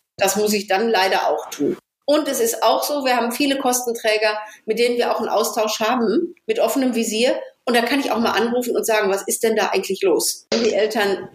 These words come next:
sich bereit erklären. Auch da haben wir mit einer Krankenkasse, die vor ein paar Jahren in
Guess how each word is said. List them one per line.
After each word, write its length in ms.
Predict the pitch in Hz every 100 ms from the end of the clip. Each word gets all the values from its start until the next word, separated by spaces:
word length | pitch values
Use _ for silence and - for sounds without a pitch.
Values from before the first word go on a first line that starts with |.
| -
sich 320 | - 220 -
bereit 300 | 214 185 -
erklären. 380 | 151 165 151 -
Auch 240 | 190 -
da 320 | 196 233 311
haben 220 | 277 262
wir 260 | 240 240 240 - -
mit 220 | 202 -
einer 240 | 190 196
Krankenkasse, 600 | 196 220 220 220 220 226
die 160 | 202 196
vor 220 | - 190
ein 80 | 185
paar 160 | 180
Jahren 580 | 170 165 185 208 202 190
in 340 | 190 175 175